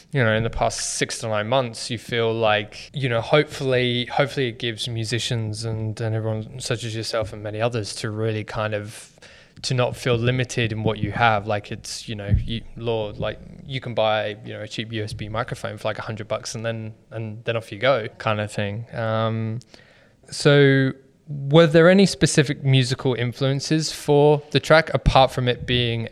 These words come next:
a doo-wop song? Were there any, like, specific artists that you, that you look to for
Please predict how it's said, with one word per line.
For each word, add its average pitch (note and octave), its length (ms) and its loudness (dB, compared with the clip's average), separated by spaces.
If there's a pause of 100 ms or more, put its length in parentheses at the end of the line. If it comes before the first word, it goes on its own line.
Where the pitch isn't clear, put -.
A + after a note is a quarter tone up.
(100)
a G#2+ 440 -4
doo-wop B2 300 2
song? E3 300 2
Were C3+ 100 0
there A2+ 120 2
any, A#2 260 -2
like, A2 160 -2
specific - 440 -8
artists A2+ 560 -2
that A#2 160 -2
you, A2 480 -6 (440)
that A2+ 220 0
you A2+ 120 -6
look A#2 260 -8
to A#2+ 300 -2
for G#2+ 420 -4